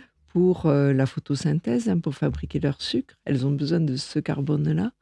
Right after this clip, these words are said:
Et ensuite, elles ont besoin de l'eau et des éléments minéraux qu'elles vont puiser dans le sol pour, euh, pareil, euh, a-, assurer, euh, la photosynthèse. Et donc,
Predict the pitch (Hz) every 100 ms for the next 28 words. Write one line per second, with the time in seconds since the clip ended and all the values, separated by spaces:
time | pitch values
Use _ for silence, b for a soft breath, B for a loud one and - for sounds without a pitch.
0 | b b b b - 156 160 285 - 180
1 | 160 156 165 160 165 160 156 151 202 196
2 | 151 147 135 147 156 156 156 151 156 151
3 | 165 160 147 123 135 135 - - 156 151
4 | 139 139 139 131 - 170 196 - B B
5 | B 73 B _ - 185 220 - 135 131
6 | 131 _ _ - 120 120 180 202 175 135
7 | - 151 135 - 156 - - 180 202 202
8 | 147 117 127 139 147 - 156 156 - 151
9 | 147 135 135 B B B B _ - 185
10 | 247 285 - -